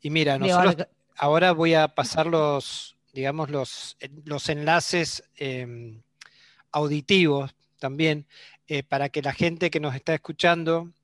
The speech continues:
Speaker 1: estas amistades nuevas que estamos creando con estas historias de los martes,
Speaker 2: <laughs>
Speaker 1: que,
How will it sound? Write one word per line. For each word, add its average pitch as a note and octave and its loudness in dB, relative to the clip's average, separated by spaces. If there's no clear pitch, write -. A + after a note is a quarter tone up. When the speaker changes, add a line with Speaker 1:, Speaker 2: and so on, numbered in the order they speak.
Speaker 1:
estas - -6
amistades D3 0
nuevas E3+ 2
que - -12
estamos D3+ -6
creando D3 -2
con C#3 -10
estas C3+ -6
historias D#3 -2
de C#3+ -4
los C3+ -10
martes, F3 0
Speaker 2:
<laughs> D3+ -6
Speaker 1:
que, C#3+ 2